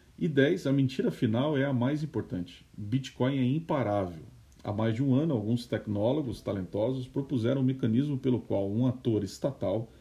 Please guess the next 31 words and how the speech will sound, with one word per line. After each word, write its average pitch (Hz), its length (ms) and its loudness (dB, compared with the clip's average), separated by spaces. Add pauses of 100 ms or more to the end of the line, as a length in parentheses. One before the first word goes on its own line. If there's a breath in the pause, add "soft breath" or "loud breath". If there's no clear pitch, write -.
(300 loud breath)
poderia 139 380 4
desativar 151 640 0
a 165 60 0
rede 127 260 2
Bitcoin 117 440 -2
a 139 40 0
um 135 80 2
custo 160 340 -4
incrivelmente 190 540 -2
baixo. 104 360 -2 (540 loud breath)
Esse 110 220 0
desafio 117 420 0
foi 123 200 -2
ignorado, 123 640 2 (480 soft breath)
até 151 320 0
que 165 140 -2
eu 170 80 6
levantei 156 560 0
em 185 40 -2
um 180 60 -2
debate 120 420 0
recente 113 640 -2
com, 104 680 -4 (100)
ah, 98 800 -4 (240)
é, 92 120 -6
um 95 180 -6
promotor 101 560 0
aqui 120 280 -4
chamado 98 340 -4
Anthony 117 320 2
Pomp, 104 380 -4